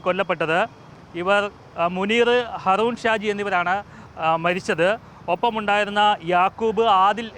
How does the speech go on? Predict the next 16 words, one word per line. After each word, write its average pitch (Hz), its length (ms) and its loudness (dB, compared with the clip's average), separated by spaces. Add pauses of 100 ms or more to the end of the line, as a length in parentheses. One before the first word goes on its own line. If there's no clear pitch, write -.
എന്നിവരെ 202 320 -4 (100)
ഗുരുതര 196 320 -2 (420)
പരിക്കുകളോടുകൂടി 208 800 -2 (360)
എറണാകുളം 208 400 0
മെഡിക്കൽ 202 340 -4
ട്രസ്റ്റ് 233 260 -4 (180)
ആശുപത്രിയിൽ 202 500 -4 (300)
പ്രവേശിപ്പിച്ചിട്ടുണ്ട്. 185 840 -4 (340)
നമുക്ക് 185 200 -4
ഈ 190 80 -4
ദൃശ്യങ്ങളിൽ 233 440 -6
വ്യക്തമാണ് 202 400 -2 (100)
ഇടിയുടെ 196 240 -2 (100)
ആഘാതം 202 400 0
എത്രത്തോളം 202 440 -4 (220)
വലുതായിരുന്നുവെന്ന്. 190 720 -2